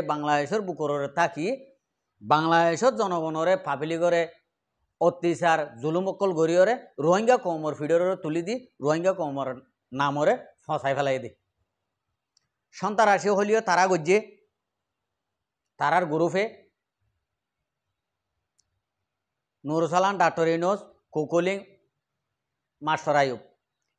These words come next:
ইনোর গ্রুপে এই চারিগো-, চারজন মানুষের গ্রুপে বাংলাদেশের মাঝে সন্ত্রাসী, ডাহাতি, এ খুন হারামি, ডালা ডাহাতি, অন্য অন্য দরিয়ার মাঝে মাছ মারার দে,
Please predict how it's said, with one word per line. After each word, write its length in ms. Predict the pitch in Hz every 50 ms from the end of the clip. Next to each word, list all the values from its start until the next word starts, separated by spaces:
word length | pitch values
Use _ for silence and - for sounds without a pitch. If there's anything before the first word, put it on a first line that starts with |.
| _ _ -
ইনোর 340 | 147 156 185 214 233 240 226
গ্রুপে 440 | 185 202 196 202 208 156 165 160 170 208 262 302 302 - - - _ 151
এই 60 | 160
চারিগো-, 520 | - - 165 156 160 160 180 226 240 220 - - -
চারজন 440 | - 165 156 156 151 139 139 170 165 160
মানুষের 320 | 165 170 175 170 214 233 214
গ্রুপে 400 | 175 175 175 190 190 170 165 165 202 262 269 - - _ _ _ _ _ _ _ _ -
বাংলাদেশের 480 | 131 147 160 165 160 165 165 165 180 190
মাঝে 200 | 196 196 208 226 233 226 - _ _ _ _ _ _ _ -
সন্ত্রাসী, 640 | - 185 214 214 214 208 185 180 170 147 160 165 147 - - _ _ _ _
ডাহাতি, 580 | 127 156 160 156 156 170 175 165 170 170 175 165 135 - - _ _ _ _ _ _ _
এ 100 | 151 151 160 156 160 -
খুন 140 | - 208 233
হারামি, 460 | 220 202 220 214 190 180 185 202 208 185 - - - _ _ _ _ _ _ _ _
ডালা 320 | 147 143 175 185 190 196 208
ডাহাতি, 440 | 196 190 190 196 196 165 190 185 160 117 - _ _ _ _ _ _ _ _ _ _ _ _ _ _ _ _ _ _ -
অন্য 200 | 170 190 196 190 196 196
অন্য 140 | 190 190 196 196 190 202 190 175 135 123
দরিয়ার 360 | 165 175 180 185 190 185 190 185
মাঝে 240 | 190 185 185 214 220 220
মাছ 240 | 190 175 165 156 147
মারার 260 | 165 165 165 165 151 143
দে, 140 | 160 170